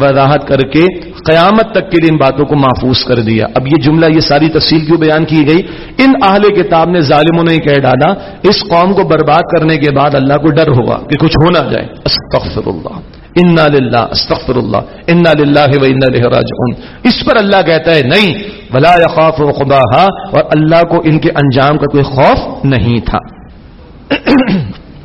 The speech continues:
سورۃ اللیل کا مطالعہ شروع کر رہے ہیں، اس میں بھی اللہ تعالیٰ نے ابتدا میں کچھ قسمیں کھائی ہیں، اٹھائی ہیں، اور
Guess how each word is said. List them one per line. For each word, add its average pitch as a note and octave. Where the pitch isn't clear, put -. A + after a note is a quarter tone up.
سورۃ E3+
اللیل E3+
کا F#3
مطالعہ D3+
شروع E3+
کر F3+
رہے F#3
ہیں، G#3+
اس -
میں E3+
بھی E3+
اللہ D3
تعالیٰ C#3
نے D#3
ابتدا C#3
میں D3+
کچھ D3
قسمیں C#3+
کھائی C3
ہیں، B2+
اٹھائی C3+
ہیں، C3
اور D3+